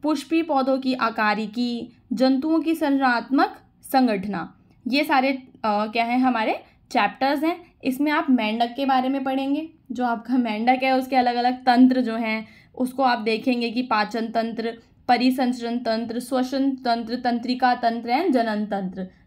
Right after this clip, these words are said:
ये सारे आप उसकी बॉडी के अंदर देखेंगे कहाँ पे मौजूद होते हैं। उसके बाद जो हमारी इकाई तीन है वो है कोशिका।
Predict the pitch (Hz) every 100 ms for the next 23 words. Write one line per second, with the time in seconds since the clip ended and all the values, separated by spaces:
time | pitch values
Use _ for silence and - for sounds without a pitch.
0 | - 262 262 247 269 254 269 294 240 226
1 | 233 254 247 269 247 220 254 277 247 220
2 | 220 320 - - 233 214 196 226 220 185
3 | - 185 - - _ _ _ _ _ _
4 | _ - _ - - _ _ _ _ -
5 | 392 - 494 339 294 359 320 294 311 269
6 | 269 262 - - 269 302 339 320 269 226
7 | 247 247 208 247 277 226 196 185 196 -